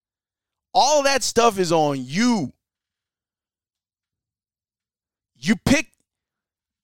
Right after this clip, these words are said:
Gervon Dexter, I think, had a pass broken up. Had a couple nice plays. Not enough, though.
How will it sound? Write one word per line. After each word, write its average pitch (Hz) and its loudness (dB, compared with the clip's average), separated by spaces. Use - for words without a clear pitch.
Gervon 180 2
Dexter, 175 2
I 147 4
think, 190 -6
had 175 2
a 131 0
pass 156 0
broken 139 -4
up. 110 -6
Had 127 -2
a 131 -4
couple 226 0
nice 156 -2
plays. 131 -2
Not 202 0
enough, 214 2
though. 139 0